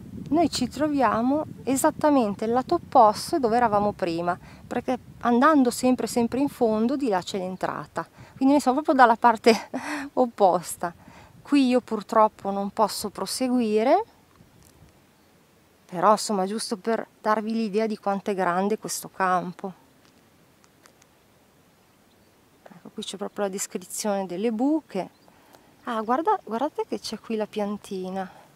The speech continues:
Però non ho capito se è la piantina del parco solo di questo pezzettino del campo o di solo del pezzettino qua. No, non riesco a capire, sono proprio imbranata.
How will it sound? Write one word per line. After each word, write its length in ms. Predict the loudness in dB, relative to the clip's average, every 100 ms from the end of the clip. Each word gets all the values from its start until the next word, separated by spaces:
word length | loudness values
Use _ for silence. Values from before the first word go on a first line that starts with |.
| _ _ _ -20 -20 -20 -2 2
Però 140 | 4
non 160 | 4 2
ho 80 |
capito 560 | 0 -6 -4 -8 -6 -10
se 240 | -8 0
è 80 | 2
la 100 | 2
piantina 760 | 0 0 0 0 0 0 0 0
del 220 | -2 -4
parco 920 | -10 -4 -2 0 -2 -4 -16 0 0
solo 340 | 0 -2 0 0
di 160 | -2
questo 300 | -6 -8 -10
pezzettino 800 | -10 -12 -8 -10 -8 -6 -4 -4
del 200 | -4 -6
campo 500 | -2 0 0 0 0
o 40 | -2
di 60 |
solo 320 | -2 -6 -6 -6
del 140 | -8
pezzettino 640 | -8 -10 -10 -10 -6 -6 -6
qua. 120 | -8 -8 -10 -20 -20 -20 -20 -20 -20 -20 -20 -20 -20 -20 -20 -20 -20 -20 -20 -12
No, 120 | -6
non 120 | -4
riesco 200 | -4 -4
a 40 | -4
capire, 360 | -4 -2 -2
sono 160 | -2 -6
proprio 240 | -8 -2
imbranata. 760 | 0 4 4 4 0 -6 -10